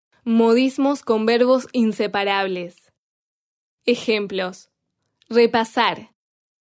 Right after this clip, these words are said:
Antes de ir a Italia, voy a repasar mi italiano. Disminuir.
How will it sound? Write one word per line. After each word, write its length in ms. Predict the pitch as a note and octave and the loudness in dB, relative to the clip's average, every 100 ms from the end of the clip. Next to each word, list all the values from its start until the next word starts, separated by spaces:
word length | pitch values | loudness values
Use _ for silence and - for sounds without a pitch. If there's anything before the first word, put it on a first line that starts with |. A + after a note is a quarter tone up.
| _ _ _ | _ _ _
Antes 440 | C4 D4 D4+ E4 | 0 2 2 2
de 120 | A#3+ G#3+ | 2 2
ir 200 | B3 A#3+ | 2 2
a 40 | |
Italia, 640 | G#3 G3+ A#3 B3 C4+ C4+ - | 0 0 0 2 2 0 -4
voy 360 | A3 B3+ D4+ | 0 2 2
a 60 | D#4+ | 2
repasar 560 | A3+ G#3+ G#3+ - B3 A#3+ | 0 -2 -4 -2 2 4
mi 160 | A#3+ | 4
italiano. 800 | A#3+ B3 A#3+ A#3+ G3 F#3+ F#3 - _ _ _ _ _ _ _ _ _ _ | 2 2 2 2 0 -2 -6 -10 _ _ _ _ _ _ _ _ _ _
Disminuir. 920 | A3+ B3 A3+ A#3 A#3 B3 A#3+ F#3+ G3 | -2 -2 0 2 4 4 4 2 -4